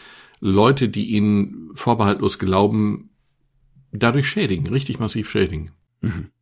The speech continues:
Speaker 2: Also die Welt ist komplex, es gibt viele Religionen, es gibt sehr viele religiöse Gruppen und insofern finde ich ganz spannend, was du gesagt hast, weil ich glaube, dass es manchmal gar nicht so leicht ist, wenn man nicht genau hinschaut,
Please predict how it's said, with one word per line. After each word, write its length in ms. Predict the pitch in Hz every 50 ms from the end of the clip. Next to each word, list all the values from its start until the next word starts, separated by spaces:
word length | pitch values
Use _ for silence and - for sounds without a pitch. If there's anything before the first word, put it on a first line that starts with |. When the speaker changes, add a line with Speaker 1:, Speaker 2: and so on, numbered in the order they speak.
| _ _ _ _ _ _
Speaker 2:
Also 180 | - 139 135 143
die 140 | 135 127 98
Welt 180 | 127 156 165
ist 100 | 185 175
komplex, 400 | - 208 190 - 202 208 226 -
es 120 | - 139 -
gibt 180 | 143 120 -
viele 280 | - - 170 156 147 131
Religionen, 440 | 135 135 131 123 127 139 180 202 175
es 100 | 143 -
gibt 140 | 139 110
sehr 180 | - - 135 143
viele 320 | 143 - 185 160 147 139
religiöse 580 | 120 131 131 123 123 123 123 120 120 117 123 120
Gruppen 460 | 120 120 113 156 170 - - 202 190
und 400 | 190 - 147 147 151 156 151 - _
insofern 580 | - 151 139 135 127 139 151 151 - 170 165 160
finde 220 | 156 - 170 160
ich 100 | 151 147
ganz 160 | - 139 127 127
spannend, 300 | - - 147 165 165 143
was 140 | 143 -
du 100 | - 139
gesagt 400 | 135 127 113 127 135 160 - -
hast, 180 | - 147 - -
weil 120 | 127 127
ich 120 | 131 123 -
glaube, 320 | - 123 123 143 143 147
dass 200 | 135 135 123 -
es 180 | 135 123 - -
manchmal 520 | 123 120 139 135 - - 147 139 131 123
gar 300 | 127 123 - 123 123 160
nicht 240 | 170 180 170 - -
so 160 | - 143 131
leicht 600 | 127 123 117 117 123 127 151 165 160 - - - -
ist, 280 | - - 120 123 -
wenn 120 | - 117 117
man 60 | 131
nicht 120 | 127 120
genau 300 | - 143 127 127 131 139
hinschaut, 400 | 143 151 139 - 139 131 131 -